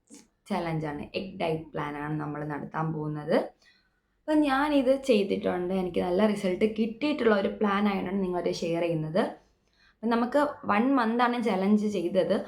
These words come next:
but നമുക്ക് ഫസ്റ്റ് ഒരു ടെൻ ഡേയ്സ് നമുക്ക് നോക്കാം. ടെൻ ഡേയ്സ് നിങ്ങൾക്ക് വണ്ണം കുറയ്ക്കണം, കുറയുന്നില്ല, എത്ര നോക്കിയിട്ടും കുറയുന്നില്ല എന്നുള്ള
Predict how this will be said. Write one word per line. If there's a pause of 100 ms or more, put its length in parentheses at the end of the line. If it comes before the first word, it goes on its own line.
(240)
but
നമുക്ക്
ഫസ്റ്റ് (220)
ഒരു (200)
ടെൻ
ഡേയ്സ്
നമുക്ക്
നോക്കാം. (140)
ടെൻ (120)
ഡേയ്സ്
നിങ്ങൾക്ക് (580)
വണ്ണം (100)
കുറയ്ക്കണം, (760)
കുറയുന്നില്ല, (440)
എത്ര
നോക്കിയിട്ടും
കുറയുന്നില്ല
എന്നുള്ള